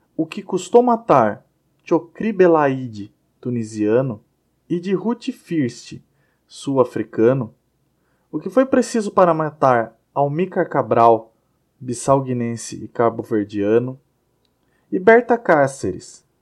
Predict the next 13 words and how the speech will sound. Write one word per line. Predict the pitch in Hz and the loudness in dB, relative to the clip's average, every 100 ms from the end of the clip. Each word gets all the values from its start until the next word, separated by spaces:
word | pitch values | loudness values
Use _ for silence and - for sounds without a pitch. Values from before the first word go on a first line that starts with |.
| - | -8
hondurenha? | 123 127 120 98 90 90 _ _ _ _ _ _ _ _ _ _ _ _ | -4 0 0 0 -4 -12 _ _ _ _ _ _ _ _ _ _ _ _
O | - | -12
que | 262 | -12
significou | - 320 320 - 247 | 0 0 0 4 4
sufocar | 220 196 185 165 156 | 4 0 0 2 4
a | 127 | 4
história | 117 - 139 147 139 | 2 4 6 8 6
para | - 131 | 2 0
preservar | 131 139 127 120 127 131 | 2 -2 0 2 4 6
a | |
ordem | 127 123 123 | 8 6 2
dos | 113 - | -6 -8
ricos? | 127 123 - 101 - | -6 -6 -8 -18 -18